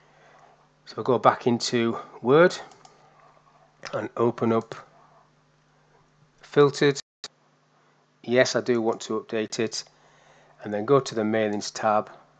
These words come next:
and go forward. So there's only one record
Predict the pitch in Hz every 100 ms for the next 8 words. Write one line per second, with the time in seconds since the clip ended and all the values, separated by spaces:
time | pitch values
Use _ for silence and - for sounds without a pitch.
0 | - 107 104 101 98 - - _ _ -
1 | 123 113 - 110 107 104 107 - _ -
2 | _ - _ _ _ _ - - 110 104
3 | 120 113 107 107 104 - 110 104 104